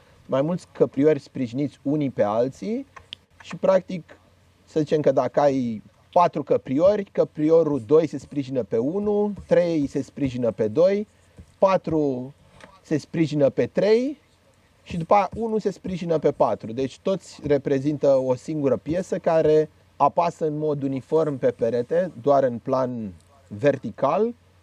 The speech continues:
și n-are niciun fel de eforturi și are și minunatul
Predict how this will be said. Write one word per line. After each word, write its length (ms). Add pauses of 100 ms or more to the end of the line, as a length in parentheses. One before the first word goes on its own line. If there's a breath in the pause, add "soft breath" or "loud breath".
(160)
și 140
n-are 200
niciun 260
fel 200
de 100
eforturi 720
și 160
are 220
și 200
minunatul 1080